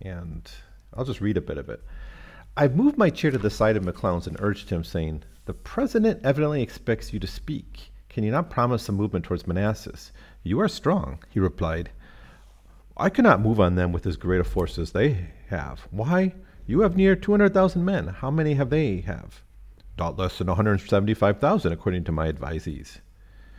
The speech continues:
I said, 'Do you think so?' And, 'The president expects something from you,' he replied. 'If I tell him my plans, they will be in the New York Herald tomorrow morning.'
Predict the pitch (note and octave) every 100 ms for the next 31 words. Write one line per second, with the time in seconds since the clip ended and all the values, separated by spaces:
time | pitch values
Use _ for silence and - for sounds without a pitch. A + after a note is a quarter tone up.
0 | - - - - - - E2+ - D#2+ D2+
1 | - - - - - - - - - D4+
2 | G#2+ - C4+ D4+ - C4+ C#4 - - -
3 | - - - - - G#2+ F#2+ F2+ - -
4 | E4 G#3+ C#3 A2+ - C#3 A#3+ C4+ C3+ -
5 | G2+ F#2+ G2 G#2+ F#2+ - F2 D#2+ - -
6 | - - - F2+ - - D#3 G3 F#3+ D#3
7 | - D3 B2+ B2 B2 - - - - -
8 | - - G2 G#2 G2 F2 G#2 A2+ A#2+ G2
9 | F2+ F2+ A2+ G2 - G#2+ F#2+ G2+ F#2 E2+
10 | E2 E2+